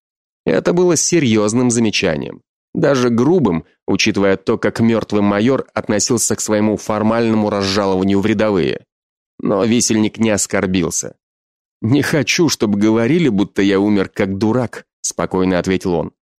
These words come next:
«А смерти я давно не боюсь». Это было в его духе. Мертвый майор часто относился с показным безразличием к субординации. И только потакание этой немыслимой в обычной части слабости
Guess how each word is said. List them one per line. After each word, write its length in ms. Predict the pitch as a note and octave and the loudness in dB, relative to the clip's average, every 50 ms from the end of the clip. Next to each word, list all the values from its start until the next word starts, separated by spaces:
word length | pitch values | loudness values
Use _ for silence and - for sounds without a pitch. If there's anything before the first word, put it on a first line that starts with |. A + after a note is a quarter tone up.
| _ _ | _ _
«А 160 | - - - | -6 -4 -4
смерти 480 | - - - E3 E3+ D#3 A#2 - - A2+ | -2 0 0 0 0 0 -2 -2 -2 0
я 320 | G#2+ G2+ G2 F#2+ F2+ C#2+ | 0 2 2 2 0 0
давно 600 | A1+ F#2+ G2+ G#2+ C3 A2+ G2 F#2+ G#2 G#2 G2+ F#2 | -2 -4 -6 -4 -4 -2 0 0 0 0 0 0
не 120 | F2 F2 E2 | 0 0 0
боюсь». 560 | D#2 D#2 D2 C2 A#1 A1 G#1 - - - - _ _ _ _ _ _ _ _ _ _ _ _ _ _ _ - | 0 -2 -2 -2 -4 -4 -6 -6 -8 -8 -10 _ _ _ _ _ _ _ _ _ _ _ _ _ _ _ -2
Это 380 | G#2+ G#2+ C3+ E3 D#3+ - F3 D#3+ | 2 2 2 2 2 2 0 2
было 300 | C3+ C3 C3+ C3 C3 B2 | 2 2 4 4 2 2
в 60 | A2+ | 0
его 480 | G#2+ G#2 A2 G#2 F#2 F#2 F#2 F2+ F2 | 0 0 0 0 0 0 0 0 0
духе. 540 | E2+ D#2+ F2 E2 D#2 D2+ - - - - _ _ _ _ _ _ | 0 -2 -4 -4 -4 -6 -8 -14 -18 -20 _ _ _ _ _ _
Мертвый 420 | - C3 C#3+ D3+ C#3+ C3+ - C#3 C3+ | 0 2 2 2 2 2 2 2 2
майор 280 | C3+ C3+ C#3+ C#3+ B2 | 4 2 2 2 0
часто 460 | A#2 - - E3+ D3+ C3 - - G2 F#2 | 0 -2 0 0 0 0 0 -2 -2 -2
относился 500 | G2 G2+ G2 F#2+ - A#2+ G#2+ - A#2+ G2+ | 0 0 0 0 0 0 0 0 0 -2
с 60 | - | -2
показным 560 | - A2+ - - A2+ A2 A2+ C3 C3 B2+ A#2 | -4 -4 -2 -2 0 0 2 2 2 2 2
безразличием 920 | A2 C3 A#2 A2+ A#2+ B2 A#2+ A2+ A#2+ A#2 C#3+ D3+ C3+ - - C3 A#2+ G#2+ - - _ | 2 2 2 2 0 0 0 0 0 2 2 2 2 0 0 0 0 -2 -4 -8 _
к 60 | - | -6
субординации. 1080 | - - C3+ A#2 G#2+ A2 G#2+ G#2 G#2 A#2 A2+ A2 G2 D#2+ - - - - C#2+ A#1 - - _ _ _ _ _ _ - | -4 0 0 2 2 2 0 0 0 2 2 0 0 -2 -4 -4 -6 -6 -6 -8 -10 -12 _ _ _ _ _ _ -2
И 80 | F#3+ F#3 | 0 0
только 320 | - F#3+ F3+ F3 - D3 | 2 2 0 0 0 -2
потакание 680 | C3+ - C#3 - C3+ C3+ - E3 D#3 C3+ A#2+ G#2 G2 F#2+ | -2 -2 -2 0 -2 -2 0 0 0 2 2 2 2 2
этой 220 | F#2+ - - G2+ | 0 0 0 2
немыслимой 720 | G2+ G#2+ A2+ B2 B2+ B2+ C3 B2+ A#2 - F#2+ F#2 F#2 F#2 F#2 | 2 4 4 4 4 4 4 2 0 0 0 0 0 0 0
в 60 | F#2+ | 0
обычной 380 | F#2+ G2 G#2+ - - - G2+ | 0 0 0 0 0 -2 -2
части 320 | - - G#2 G2 - - G2+ | 0 0 0 0 0 0 -2
слабости 600 | F#2+ - B2 D3 D3+ C3 A2 - - A2 G2 | 0 0 0 0 0 0 0 0 0 -2 -2